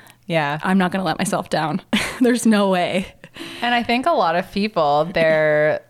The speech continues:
Speaker 1: they're really quick to be able to invest in material goods, like a
Speaker 2: Mm-hmm.
Speaker 1: new car
Speaker 2: Yep.
Speaker 1: or buy a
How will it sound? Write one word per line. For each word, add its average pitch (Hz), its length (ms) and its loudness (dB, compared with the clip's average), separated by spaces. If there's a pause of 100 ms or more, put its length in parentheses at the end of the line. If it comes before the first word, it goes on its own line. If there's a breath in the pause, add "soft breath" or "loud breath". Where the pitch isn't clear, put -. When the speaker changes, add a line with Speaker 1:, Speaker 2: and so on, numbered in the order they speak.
Speaker 1:
they're 170 300 0
really 208 240 0
quick 196 440 -4
to 208 120 -6
be 170 120 0
able 151 180 0
to - 160 -4
invest 151 520 -2
in 160 180 -2
material 165 500 0
goods, 151 340 0
like - 160 0
a 165 40 0
Speaker 2:
Mm-hmm. - 60 2
Speaker 1:
new 156 160 0
car 196 560 0
Speaker 2:
Yep. 151 120 4
Speaker 1:
or 170 120 2
buy 160 340 0
a 175 520 -2